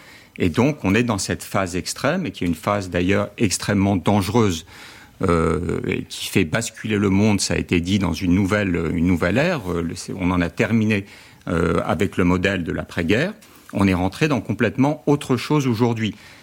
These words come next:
Et c'est évidemment extrêmement préoccupant pour nous, parce que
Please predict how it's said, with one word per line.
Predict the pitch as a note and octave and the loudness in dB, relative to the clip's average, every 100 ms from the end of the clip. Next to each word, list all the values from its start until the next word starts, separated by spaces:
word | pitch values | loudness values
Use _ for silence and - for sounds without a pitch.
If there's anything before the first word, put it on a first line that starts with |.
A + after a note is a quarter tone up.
| - | -8
Et | G2 | -2
c'est | - - G#2+ | 0 0 0
évidemment | B2+ A#2 B2+ A#2 G2+ A2 F3+ - _ _ _ - | 2 2 2 0 0 0 -2 -6 _ _ _ -2
extrêmement | B2 - - G#2+ C3 D3 | 0 0 -2 0 0 0
préoccupant | - G2+ G2 G#2+ A#2+ A#2 | 0 -2 -2 -4 -2 -2
pour | A#2+ B2 | 0 2
nous, | D#3+ | 2
parce | D3 G2 F#2 - | 0 -4 -4 0
que | B2 D3 - | 0 0 -4